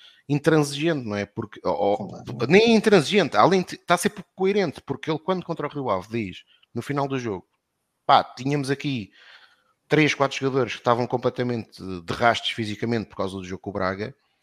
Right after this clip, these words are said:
Speaker 1: não faz sentido nenhum ele ter, ter, ele ter colocado exatamente o, o mesmo onze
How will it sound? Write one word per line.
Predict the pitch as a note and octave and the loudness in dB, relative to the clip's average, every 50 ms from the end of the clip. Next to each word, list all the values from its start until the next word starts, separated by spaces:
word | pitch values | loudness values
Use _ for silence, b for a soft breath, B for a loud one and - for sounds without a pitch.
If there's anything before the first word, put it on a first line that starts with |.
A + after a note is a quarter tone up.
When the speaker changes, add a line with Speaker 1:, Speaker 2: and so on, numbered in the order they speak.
| _ _ _ _ _ _ _ | _ _ _ _ _ _ _
Speaker 1:
não | - G#2+ G#2+ | -2 -2 0
faz | - - A2+ A#2 | 2 0 0 2
sentido | - C3+ B2 - C#3 C#3 C3 | 2 0 -2 -2 -2 -4 -2
nenhum | C#3 C#3 C3 E3 E3+ F3+ F#3 | -2 0 2 2 4 4 4
ele | F#3+ F3+ | 4 4
ter, | - F#3+ F#3 G3 - - - _ _ _ | 4 2 2 2 0 -8 -16 _ _ _
ter, | - D#3+ D#3+ - - | -4 -4 -2 2 4
ele | D3 D3 | 4 4
ter | - E3+ D#3+ | 4 2 2
colocado | - - F3 - - F#3+ C#3+ B2 | 0 -2 -4 0 2 2 4 4
exatamente | A#2+ C3+ C3 - D3 D#3 D#3 - | 4 4 4 4 2 2 0 0
o, | D#3+ D3 C#3+ D3 | -2 -6 -6 -6
o | - F3+ E3 | -4 0 2
mesmo | F3+ E3+ E3 D#3 C#3+ D#3+ E3 E3 E3+ | 4 4 4 4 2 0 0 2 2
onze | F3+ G3 G3 F#3 - - _ | 2 0 -2 -6 -10 -16 _